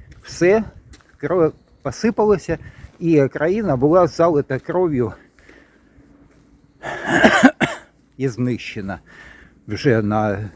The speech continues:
п'яту частину. І далі ні-, ніяких поки позитивних, позитивних змін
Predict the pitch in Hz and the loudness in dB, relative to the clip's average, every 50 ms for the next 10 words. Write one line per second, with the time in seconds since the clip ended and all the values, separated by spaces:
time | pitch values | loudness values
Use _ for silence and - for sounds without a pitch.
0 | - - - _ 123 135 123 107 - 117 104 - - 135 - - - - 104 98 | -18 -20 -18 _ 0 0 0 0 0 -4 -10 -6 -6 -6 -6 -6 -8 -10 -8 -6
1 | 98 95 101 - - _ _ _ _ _ _ _ _ - - _ _ _ - _ | -6 -6 -8 -10 -14 _ _ _ _ _ _ _ _ -20 -20 _ _ _ -20 _
2 | _ _ _ _ _ _ _ _ _ _ _ _ _ _ _ - _ _ _ - | _ _ _ _ _ _ _ _ _ _ _ _ _ _ _ -20 _ _ _ 0
3 | 139 151 135 160 175 185 196 185 180 160 135 139 139 135 120 - 147 143 139 151 | 0 4 6 8 8 8 8 6 4 2 2 0 -2 -2 -4 -6 -4 -2 -2 0
4 | 160 143 156 160 170 - - 165 147 - - 143 151 151 - - 151 151 151 147 | 0 0 2 0 0 0 -2 -6 -6 -6 -2 0 0 0 0 2 2 4 4 4
5 | 131 123 113 - 107 - - - - - - - - - - - - - - - | 2 0 -2 -6 -12 -16 -16 -16 -14 -12 -12 -12 -12 -12 -16 -20 -20 -20 -20 -20
6 | - _ - - 165 135 170 180 160 - 185 185 175 160 170 165 139 120 - - | -20 _ 4 4 4 4 4 0 0 0 0 0 0 0 0 0 -2 -2 -4 -8
7 | - - - - - - - - - - 147 139 120 151 139 - 175 170 151 165 | -12 -12 -12 -12 -14 -16 -18 -20 -6 -4 -4 -2 -2 -4 -2 0 0 0 0 0
8 | 151 139 107 - - 127 147 151 156 156 | 0 -2 -2 -4 -4 -2 0 0 0 -2